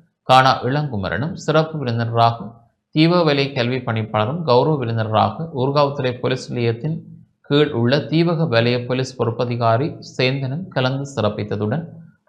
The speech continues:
மாணவர்கள், பெற்றோர், சமூக மட்ட அமைப்புகளின் பிரதிநிதிகள் என பலரும் இந்நிகழ்வில் கலந்து கொண்டனர். இணுவில் பொது நூலக சிறுவர் திறன் விருத்தி மைய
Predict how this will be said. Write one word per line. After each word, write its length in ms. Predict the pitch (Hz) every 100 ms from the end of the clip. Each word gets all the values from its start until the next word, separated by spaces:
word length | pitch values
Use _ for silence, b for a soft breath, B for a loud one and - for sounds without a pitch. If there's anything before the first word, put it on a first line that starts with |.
| 107
மாணவர்கள், 520 | 117 120 123 151 190 - - -
பெற்றோர், 420 | 107 - 147 165 - -
சமூக 260 | 123 139 151
மட்ட 140 | 143 -
அமைப்புகளின் 540 | 110 110 113 120 117 110
பிரதிநிதிகள் 480 | 110 107 107 107 101
என 120 | 127 180 -
பலரும் 300 | 123 139 156 117
இந்நிகழ்வில் 520 | 107 107 113 131 208 208
கலந்து 260 | 135 101 -
கொண்டனர். 440 | 90 65 - - - - _ _ _ _ _ _ _ _ _ _ _ _ _ _ _ _ _ _ _ _ _ _ _ _ _ _ _ _ _ _ 208 _ _ _ _ _ _ _ _ _ _ _ _ _ _ _ _ - 139
இணுவில் 360 | 175 185 190 165
பொது 160 | 139 143
நூலக 340 | 143 143 143 135
சிறுவர் 340 | 123 131 -
திறன் 240 | 120 120 113
விருத்தி 280 | 110 107 117
மைய 200 | 104 104